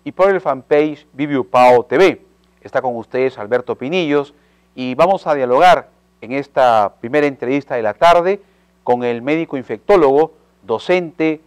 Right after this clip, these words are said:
en la Universidad Privada Antenor Dorrego, el doctor Miguel Tresierra, para conocer cuál es su opinión respecto a este proyecto que ha propuesto, ha lanzado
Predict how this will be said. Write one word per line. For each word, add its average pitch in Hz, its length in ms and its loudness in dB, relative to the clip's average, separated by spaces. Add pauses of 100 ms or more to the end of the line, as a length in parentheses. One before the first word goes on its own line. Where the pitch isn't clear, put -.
en 120 100 -10
la 117 40 -8
Universidad 110 580 -4
Privada 120 340 0
Antenor 120 320 -6
Dorrego, 160 300 0
el 139 100 -4
doctor 120 340 -2
Miguel 120 320 -8
Tresierra, 143 600 0 (440)
para 135 160 0
conocer 147 400 -2
cuál 214 200 2
es 214 100 4
su 175 160 -4
opinión 151 500 -2
respecto 156 680 -2 (120)
a 131 120 2
este 160 220 -4
proyecto 147 680 -2 (440)
que 123 520 -2
ha 151 460 4 (100)
propuesto, 156 560 0
ha 139 60 4
lanzado 123 680 2